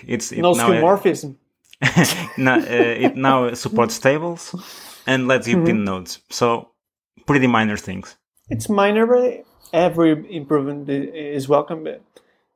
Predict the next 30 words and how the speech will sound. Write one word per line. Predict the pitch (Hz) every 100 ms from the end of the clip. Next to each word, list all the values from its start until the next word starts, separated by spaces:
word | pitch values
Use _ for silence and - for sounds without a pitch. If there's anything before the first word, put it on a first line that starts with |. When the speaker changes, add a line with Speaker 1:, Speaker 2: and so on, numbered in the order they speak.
| _
Speaker 2:
Since | - 202 196
I, | 208 208
I | 196 196
actually | 196 190 - 185
use | 175 165 170
it, | 180 127
and | 139 135 147 143
we, | 143 147
I | 156
think | 156 180 156
we | 139
talked | 139 139 -
about | 139 135 135
it | 135 - _ _
on, | 160 143 139 139 143 147
on | 143
another | 143 135 135
episode, | 139 143 135 139 139 _ _ _ _ -
but, | 160
uh, | 160 160 160 165 185
I | 202
use | 214 220
the | 208
stock | - 202 208
apps | 202 196 -
for, | 165 151 156
uh, | 151
reminders | 156 151 160 156 151
and | 160 156
notes. | 185 165 - -